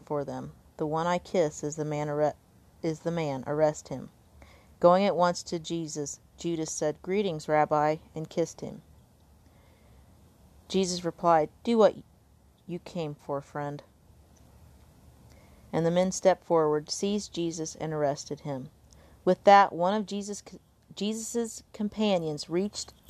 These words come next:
for his sword, drew it out, and struck the servant on, of the high priest, cutting off his ear.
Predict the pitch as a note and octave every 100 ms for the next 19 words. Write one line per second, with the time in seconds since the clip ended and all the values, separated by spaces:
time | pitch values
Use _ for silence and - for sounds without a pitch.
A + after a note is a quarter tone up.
0 | - - G3+ G#3+ G#3+ - G#3 F3 D3 -
1 | - - - - - E3+ A3+ B3 - F3+
2 | E3+ E3 - D3+ D3 - F#3 F#3+ - G3+
3 | - F3 D#3+ E3 - D#3 D#3 - _ _
4 | _ - E3+ E3+ F3 D#3+ E3+ - F3 D#3
5 | D3+ - - E3+ F3+ D#3+ D#3 - D#3 -
6 | D3 C3+ -